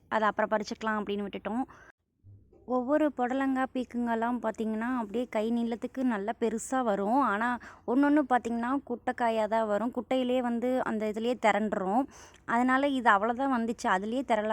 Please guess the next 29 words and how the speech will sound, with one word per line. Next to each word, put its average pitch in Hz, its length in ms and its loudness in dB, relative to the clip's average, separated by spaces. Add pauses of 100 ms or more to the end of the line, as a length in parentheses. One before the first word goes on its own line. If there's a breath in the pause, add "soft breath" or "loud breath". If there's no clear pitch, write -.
ஆரம்பிச்சிருச்சு. 202 540 -6
இதை 214 120 -4
விட்டோம்னாலும் 254 540 2
இன்னும் 233 200 -2
பழுத்து 202 300 0
போயிரும். 214 380 0
அதனால 208 320 -2
தான் 214 140 -4
பறிச்சிட்டோம். 202 520 -2 (760 soft breath)
நாங்க 240 200 2 (120)
already 254 360 2
பீட்ரூட் 262 380 -2
விதை 214 200 0
போட்டிருக்கதா 226 520 0
உங்களுக்கு 202 280 -2 (120)
காமிச்சிருந்தேன். 214 640 -2
இது 202 120 -4
பாருங்க, 214 280 -2 (100)
பீட்ரூட் 226 360 -4
எப்படி 208 240 -6
தழைஞ்சு 208 320 -2
வந்துருச்சுன்னு. 196 500 -6 (340 loud breath)
உள்ள 254 180 -2 (140)
பார்க்குறப்பவே 226 500 0 (100)
தெரியுது, 220 360 -2
பிஞ்செல்லாம் 233 500 0
லைட்டா 214 280 -4 (100)
தெரிய 214 260 0
ஆரம்பிச்சிருச்சு. 196 540 -6